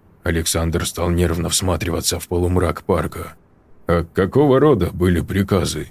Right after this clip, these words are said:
«Они удаляли записи с камер в разных районах города». «Разве можно просто так взять и удалить?»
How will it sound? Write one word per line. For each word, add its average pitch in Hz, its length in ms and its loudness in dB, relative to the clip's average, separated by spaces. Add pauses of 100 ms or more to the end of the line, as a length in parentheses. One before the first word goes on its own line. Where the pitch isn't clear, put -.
(440)
«Они 123 260 6
удаляли 151 520 4
записи 127 480 2
с - 120 2
камер 92 440 2
в 95 100 -2
разных 110 400 4
районах 104 480 4
города». 95 600 0 (440)
«Разве 82 380 0
можно 90 340 0
просто 87 340 0
так 76 180 -2
взять 90 360 -2
и 92 40 -2
удалить?» 87 580 0